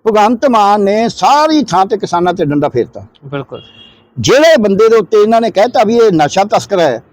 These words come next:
Speaker 2: ਜੀ।
Speaker 1: ਉਹਦਾ ਘਾਟਾ ਸੀ।
Speaker 2: ਹਾਂ।
Speaker 1: ਚਾਹੇ ਉਹ ਹੈ, ਚਾਹੇ ਨਹੀਂ ਹੈ।
Speaker 2: ਬਿਲਕੁਲ।
Speaker 1: ਉਹ ਬੱਚੇ ਅੰਦਰ ਬੈਠੇ, ਜਾਂ ਬੁਲਡੋਜ਼ਰ ਲੈ ਕੇ ਢਾਹਤੇ।
Speaker 2: ਹੂੰ।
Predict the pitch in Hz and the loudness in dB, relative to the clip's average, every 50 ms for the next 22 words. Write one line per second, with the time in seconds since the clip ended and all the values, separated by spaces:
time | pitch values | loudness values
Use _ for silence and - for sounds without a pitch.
0 | _ - 143 135 127 _ _ _ - 220 226 269 254 254 247 208 139 214 196 147 | _ -18 -18 -18 -18 _ _ _ -2 0 0 0 0 2 0 0 2 2 0 0
1 | - 107 98 _ _ _ _ _ - 139 135 127 120 113 - - 165 170 190 233 | 0 -6 -10 _ _ _ _ _ -14 -10 -10 -10 -10 -10 -8 -2 -2 0 2 2
2 | 247 175 147 226 277 311 330 285 269 214 233 202 170 139 123 120 104 92 87 - | 2 2 2 2 2 2 2 0 0 0 0 0 0 0 -2 -2 -4 -6 -8 -12
3 | _ _ - 135 135 131 _ - 110 _ _ _ - 220 254 254 170 165 165 - | _ _ -14 -14 -14 -14 _ -20 -20 _ _ _ -2 0 2 2 2 0 -2 -2
4 | - 208 214 202 190 190 190 202 196 208 185 262 269 156 - 247 277 294 285 262 | 0 2 2 2 2 2 0 0 0 0 0 -2 -2 -2 0 0 0 0 0 -2
5 | 214 147 165 220 220 185 190 208 190 180 185 175 170 170 156 175 180 240 226 - | -4 -2 -2 -2 0 0 2 2 2 2 0 0 0 -2 -2 -2 -2 -2 -4 -4
6 | - 160 175 _ _ _ 160 165 170 165 | -4 -8 -10 _ _ _ -20 -20 -20 -20